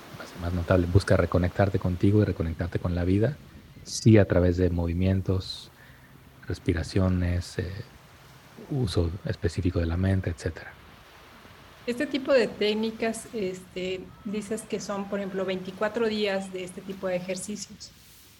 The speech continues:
Speaker 2: ¿Cada cuándo se tiene que estar repitiendo esta, estos veinticuatro días? No sé si siempre sea igual hacerlo veinticuatro días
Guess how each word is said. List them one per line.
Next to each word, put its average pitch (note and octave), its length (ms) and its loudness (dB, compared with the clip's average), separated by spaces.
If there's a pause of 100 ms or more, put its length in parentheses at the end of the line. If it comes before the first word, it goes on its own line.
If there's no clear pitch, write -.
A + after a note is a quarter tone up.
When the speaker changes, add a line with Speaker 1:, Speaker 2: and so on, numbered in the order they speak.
(760)
Speaker 2:
¿Cada C4 340 0
cuándo B3 680 0
se F#3+ 100 -8
tiene A#3 280 -6
que A#3+ 80 -8
estar A3 300 -6
repitiendo G#3+ 800 -6 (260)
esta, A3 460 -4 (140)
estos A#3 360 -4
veinticuatro F#3+ 680 -4
días? F3+ 220 -2 (120)
No A3 240 -6
sé B3 140 -2
si B3 160 -10
siempre G#3+ 400 -8
sea G#3 180 -4
igual F#3+ 540 -4
hacerlo G3 640 -8 (800)
veinticuatro G3 600 -4
días A#3 600 0